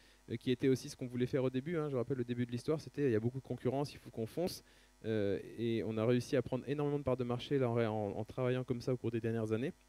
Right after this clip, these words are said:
Donc on est, euh, satisfait, pas du tout, euh, arrivé. Vous voyez qu'il y a encore plein d'erreurs qu'on commet régulièrement. Et peut-être quelques partages de ce que moi je me note sur cette période-là, parce que le, le, le, cette présentation, c'était aussi l'occasion de faire, euh, mon Ensei et puis de réfléchir un peu finalement à ce qui s'est passé depuis deux ans et, euh, ou trois ans et puis, euh, comment on a appris.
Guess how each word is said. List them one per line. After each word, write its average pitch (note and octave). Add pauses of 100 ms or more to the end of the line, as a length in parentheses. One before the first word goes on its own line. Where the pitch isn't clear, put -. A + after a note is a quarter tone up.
(480)
Donc A2
on G#2+
est, A2
euh, E2+
satisfait, C#3+
pas C3
du A#2
tout, -
euh, G#2
arrivé. B2
Vous B2+
voyez A#2
qu'il -
y A2+
a -
encore A2+
plein C3
d'erreurs A#2+
qu'on A#2
commet A#2+
régulièrement. A2 (920)
Et B2
peut-être -
quelques E3+
partages D#3
de B2
ce -
que C#3
moi C#3
je C3+
me C3+
note C#3+
sur B2+
cette B2
période-là, B2+
parce -
que C3
le, A2+
le, A2
le, -
cette A#2+
présentation, B2+
c'était B2
aussi C3
l'occasion C3+
de C3
faire, G#2+
euh, G2
mon A2
Ensei B2+
et A#2+
puis G#2+
de G#2
réfléchir A2
un A2
peu B2
finalement A#2
à -
ce -
qui -
s'est B2
passé A#2
depuis A2+
deux A#2
ans B2+
et, G#2+
euh, G#2
ou G2+
trois A#2
ans B2+
et A2+
puis, -
euh, G#2
comment A2+
on A2
a G#2+
appris. E3